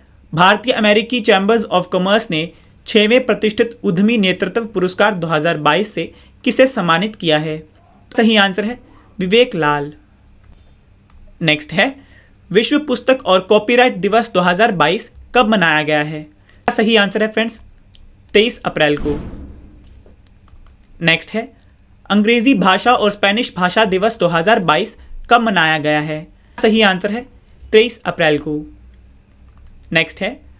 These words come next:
अंतर्राष्ट्रीय ग्रेड डेटा केंद्र स्थापित करने के लिए नेशनल इंटरनेट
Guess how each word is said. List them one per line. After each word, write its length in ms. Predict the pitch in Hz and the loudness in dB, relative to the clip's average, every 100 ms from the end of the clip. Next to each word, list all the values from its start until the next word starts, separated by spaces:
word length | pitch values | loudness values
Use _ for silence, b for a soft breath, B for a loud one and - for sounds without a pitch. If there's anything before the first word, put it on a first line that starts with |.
| b b - 190 | b b -6 -4
अंतर्राष्ट्रीय 640 | 202 247 254 233 247 262 | 0 2 4 2 0 -4
ग्रेड 280 | 190 214 208 | 0 0 2
डेटा 240 | 208 208 226 | 0 2 -2
केंद्र 380 | 202 180 180 | -2 -2 -2
स्थापित 440 | 220 - 175 185 - | -4 0 0 0 -4
करने 300 | 170 156 160 | -4 -2 -4
के 180 | 160 160 | -2 0
लिए 240 | 170 240 b b b | 0 -4 b b b
नेशनल 420 | 175 185 202 240 | 2 2 2 -4
इंटरनेट 580 | - 208 208 208 208 208 | -2 -2 0 2 0 -2